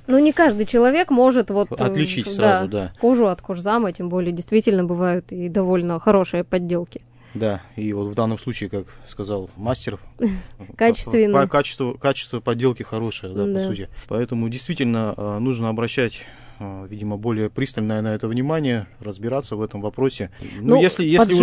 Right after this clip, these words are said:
Speaker 1: поджигать
Speaker 2: ра-, ра-,
Speaker 1: никто ж не
Speaker 2: если,
Speaker 1: даст в
Speaker 2: да,
Speaker 1: магазин.
Speaker 2: если, если, э, человек не разбирается, тогда хотя бы оставлять те ярлычки и чеки, которые были, э, при покупке выданы.
Speaker 1: Ну, слушайте,
Speaker 2: Та-
Speaker 1: смотрите, три недели, ну, то есть
Speaker 2: Да,
Speaker 1: как
Speaker 2: три
Speaker 1: бы там
Speaker 2: недели, но по-,
Speaker 1: как ты
Speaker 2: как, как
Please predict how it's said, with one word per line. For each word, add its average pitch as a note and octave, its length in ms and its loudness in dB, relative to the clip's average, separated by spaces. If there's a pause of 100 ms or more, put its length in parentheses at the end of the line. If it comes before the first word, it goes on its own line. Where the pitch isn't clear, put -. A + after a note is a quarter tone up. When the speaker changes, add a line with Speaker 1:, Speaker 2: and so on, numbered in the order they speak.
Speaker 1:
поджигать F3+ 200 8
Speaker 2:
ра-, D3+ 80 4
ра-, - 40 6
Speaker 1:
никто D#3 180 2
ж - 40 2
не D3 80 2
Speaker 2:
если, G#3 160 6
Speaker 1:
даст B3+ 160 2
в - 100 0
Speaker 2:
да, D#3 100 4
Speaker 1:
магазин. B2 240 6
Speaker 2:
если, F3 160 0
если, B2+ 680 0
э, G#2+ 40 -6
человек C3+ 340 0
не A#2+ 80 0
разбирается, C3 540 0
тогда A#2 240 -4
хотя C3 260 -2
бы A2+ 120 -2
оставлять A#2+ 480 -4 (540)
те B2+ 180 2
ярлычки B2 680 0 (140)
и G#2 320 -4
чеки, D#3 320 -2
которые A2+ 340 -2
были, A2+ 460 0
э, F#2 220 -18 (100)
при B2 240 -2
покупке - 420 -4
выданы. G#2 480 -2
Speaker 1:
Ну, B3 320 10
слушайте, A#3+ 300 8
Speaker 2:
Та- G#3 60 8
Speaker 1:
смотрите, A#3+ 340 6
три A3+ 180 6
недели, G3 440 6
ну, F3 140 -2
то F3+ 120 -4
есть F3 200 -6
Speaker 2:
Да, C3 180 2
Speaker 1:
как G#2 100 -2
Speaker 2:
три C#3+ 100 4
Speaker 1:
бы D#3+ 80 6
там D3+ 80 4
Speaker 2:
недели, G3 240 4
но C3 320 4 (140)
по-, C3 80 2
Speaker 1:
как A#2+ 80 4
ты - 60 -8
Speaker 2:
как, - 100 6
как F3+ 60 0